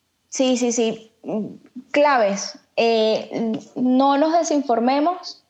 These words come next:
y no nos informemos de más. Yo creo que la sobreinformación y la desinformación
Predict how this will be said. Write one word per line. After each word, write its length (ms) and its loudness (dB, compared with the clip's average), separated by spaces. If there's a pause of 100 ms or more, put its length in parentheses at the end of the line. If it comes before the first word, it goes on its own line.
(280)
y 100 2
no 120 4
nos 140 2
informemos 540 2
de 80 2
más. 300 -2
Yo 100 0
creo 160 0
que 240 0
la 240 2
sobreinformación 920 0
y 60 0
la 140 2
desinformación 720 -2